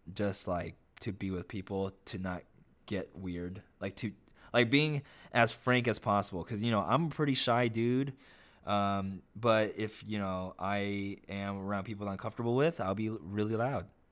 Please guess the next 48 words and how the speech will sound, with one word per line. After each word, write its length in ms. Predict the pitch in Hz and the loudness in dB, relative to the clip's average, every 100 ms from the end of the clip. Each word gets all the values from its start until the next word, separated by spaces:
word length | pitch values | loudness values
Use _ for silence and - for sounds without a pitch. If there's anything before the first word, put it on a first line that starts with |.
| _ | _
Um, 480 | 92 95 90 87 90 - | -8 -6 -6 -8 -12 -14
that's 180 | - 98 | -10 -8
just 320 | - 98 - - _ _ | -6 -6 -8 -14 _ _
me 240 | 98 95 | -6 -4
in 100 | 95 | -4
a 60 | 92 | -6
nutshell. 520 | 90 95 - 101 104 | -6 -6 -6 -2 2
I 100 | 110 | 6
don't 180 | 143 180 | 6 6
think 160 | 185 156 | 2 4
I 140 | 113 | 4
would 120 | 104 | 4
say, 240 | - 113 104 | 0 0 2
like, 160 | 98 | 0
I'm 160 | 95 92 | -2 -6
introverted, 880 | 87 110 113 98 98 95 90 85 - | -6 -6 -4 -2 -2 -2 -4 -8 -2
extrovert, 600 | 98 - - 90 90 85 | -2 -2 -4 -4 -4 -6
'cause 120 | - | 0
I 100 | 117 | 0
think 180 | 131 180 | 2 4
that's 220 | 160 - | 4 2
a, 80 | - - - - - _ _ _ _ | -4 -6 -20 -20 -20 _ _ _ _
or 160 | 110 107 | 4 6
a, 120 | 95 - | 4 4
a 80 | 113 | 2
really 500 | 104 113 120 123 117 | 4 6 6 6 4
overused 680 | 104 110 117 107 107 101 | 4 2 2 0 0 -2
term, 460 | - 117 104 120 123 - | -8 -4 -2 0 -4 -8
to 160 | - 120 | -4 0
be 120 | 120 | 2
honest. 320 | 123 131 135 - | 2 2 0 -2
I 80 | |
feel 140 | 123 196 | 2 2
like 160 | 214 | 2
just 180 | - 139 - | 0 -4 2
everyone's 420 | 139 190 208 127 | 4 4 2 0
really 300 | 107 123 123 | 2 4 2
comfortable 640 | 127 127 120 117 113 110 | 0 -2 0 0 2 4
with 120 | 107 | 4
people 240 | 98 110 113 | 0 -4 -2
you're 100 | 98 | -2
comfortable 460 | - 110 110 90 82 | -4 -4 -4 -4 -4
with. 280 | 80 82 _ _ - | -6 -8 _ _ -4
I, 160 | 98 107 | 0 0
I 300 | 117 117 135 | 0 0 4
think 40 | |
that's, 200 | 156 | 6
<laughs> 60 | 147 | 4